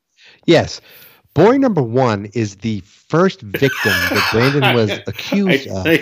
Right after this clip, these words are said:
Speaker 2: hate
Speaker 1: Oh, wait,
Speaker 2: you.
Speaker 1: I'm sorry. What are we talking
Speaker 2: I
Speaker 1: about
Speaker 2: set
Speaker 1: here?
Speaker 2: you up for that. I hate
Speaker 1: Um,
Speaker 2: you so much. <laughs>
Speaker 1: So, <laughs> when you make, so I, I, I, I went to film school for a year <laughs> before I switched majors.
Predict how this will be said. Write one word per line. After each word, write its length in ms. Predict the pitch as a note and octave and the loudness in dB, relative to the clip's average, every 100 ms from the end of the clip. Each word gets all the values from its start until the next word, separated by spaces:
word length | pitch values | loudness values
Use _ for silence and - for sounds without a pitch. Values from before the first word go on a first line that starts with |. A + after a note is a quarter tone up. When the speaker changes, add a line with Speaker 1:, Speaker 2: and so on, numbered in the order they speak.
| - | 0
Speaker 2:
hate 200 | A2+ A2+ | -4 0
Speaker 1:
Oh, 100 | D3+ | 2
wait, 120 | C#3 | 2
Speaker 2:
you. 60 | A#2 | 4
Speaker 1:
I'm 120 | D#3 | 2
sorry. 300 | C#3+ A#2 G#2 | 2 0 0
What 120 | A2 D#3+ | -2 -4
are 20 | |
we 100 | E3+ | -6
talking 280 | F3 E3 D#3+ | -2 0 2
Speaker 2:
I 20 | |
Speaker 1:
about 100 | D3 | 0
Speaker 2:
set 140 | C3 | -4
Speaker 1:
here? 80 | F#2+ | -4
Speaker 2:
you 100 | G#2 | -6
up 120 | G#2 | -8
for 200 | - C3+ | -4 -4
that. 340 | F#2 F#2 F2+ - | -2 -6 -8 -4
I 80 | A2 | -2
hate 60 | |
Speaker 1:
Um, 240 | B2+ C3 B2 | 0 0 -2
Speaker 2:
you 100 | G2 | -10
so 280 | - - F2+ E2 | -12 -10 -10 -12
much. 440 | D#2+ - - - F3 | -16 -20 -20 -14 -14
<laughs> 40 | E3+ _ _ _ _ _ - | -16 _ _ _ _ _ -6
Speaker 1:
So, 500 | - C#3+ C3 B2+ - _ _ _ | 2 4 4 2 -4 _ _ _
<laughs> 300 | G#2+ C#3+ - | -4 -4 0
when 220 | C#3 D#3 | 0 2
you 80 | D#3+ | 2
make, 380 | E3+ G3+ - - - _ _ - | 0 -2 -6 -20 -20 _ _ -4
so 300 | D3 A#2+ - | 0 0 0
I, 380 | B2 D3+ D#3 - - | 0 0 -2 -8 -6
I, 300 | A#2+ D3 C#3 | -2 -2 -2
I, 160 | A#2+ C3+ C#3 - | -2 -4 -6 -4
I 120 | B2 | -2
went 160 | D3+ C#3+ | 0 -2
to 80 | |
film 260 | B2 B2+ B2+ | -2 -2 -2
school 300 | - C#3 C3+ | -2 -2 -2
for 180 | B2+ G#2+ | 0 0
a 40 | |
year 260 | G#2+ A#2+ - E2 - - | 2 2 2 -2 -10 -18
<laughs> 300 | _ _ - | _ _ -20
before 220 | G#2+ A#2 A#2 | -6 -2 -2
I 60 | |
switched 340 | G#2 B2+ - A#2 | 0 -4 -2 -2
majors. 440 | A2 - C3 | -2 -2 -6